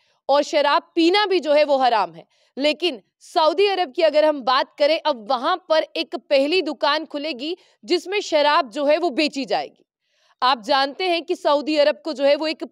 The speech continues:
पाक जगह माना जाता है और मक्का और मदीना की क्या अहमियत है हम मुसलमानों की जिंदगी में। जब तक मुसलमान जिंदा है, उसका एक सपना जरूर रहता है कि अल्लाह कभी मुझे भी मक्का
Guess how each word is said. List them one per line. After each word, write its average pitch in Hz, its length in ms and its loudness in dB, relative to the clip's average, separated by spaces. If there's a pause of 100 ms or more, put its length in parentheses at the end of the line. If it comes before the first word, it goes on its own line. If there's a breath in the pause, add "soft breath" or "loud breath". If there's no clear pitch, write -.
(100)
पाक 330 280 2
जगह 285 260 0
माना 262 300 -2
जाता 240 380 0
है 254 240 2
और 277 200 0
मक्का 277 420 -2
और 349 180 2
मदीना 294 460 -4
की 320 300 -8 (320 soft breath)
क्या 359 200 2
अहमियत 302 540 -2
है 302 180 2
हम 311 160 -2
मुसलमानों 269 560 -2
की 233 120 -10
जिंदगी 196 440 -10
में। 170 140 -20 (400)
जब 330 160 -2
तक 427 240 -4
मुसलमान 349 520 -2
जिंदा 311 340 -2
है, 320 300 2
उसका 339 380 -4
एक 339 140 -2
सपना 320 400 -4
जरूर 294 320 -4
रहता 269 280 0
है 269 140 2
कि 285 160 -6
अल्लाह 294 260 0
कभी 294 260 -6
मुझे 262 320 -6
भी 302 160 -4
मक्का 262 460 -2